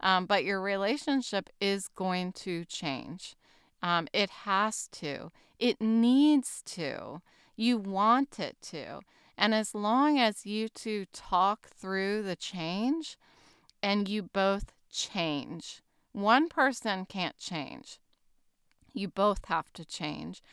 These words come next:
You both have to talk. You both have to be honest. And then together,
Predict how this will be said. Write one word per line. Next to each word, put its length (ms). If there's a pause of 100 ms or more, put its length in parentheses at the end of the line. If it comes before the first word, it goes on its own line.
(200)
You 280
both 340
have 300
to 100
talk. 440
You 160 (120)
both 320
have 320
to 100
be 280
honest. 640 (300)
And 240
then 160
together, 1040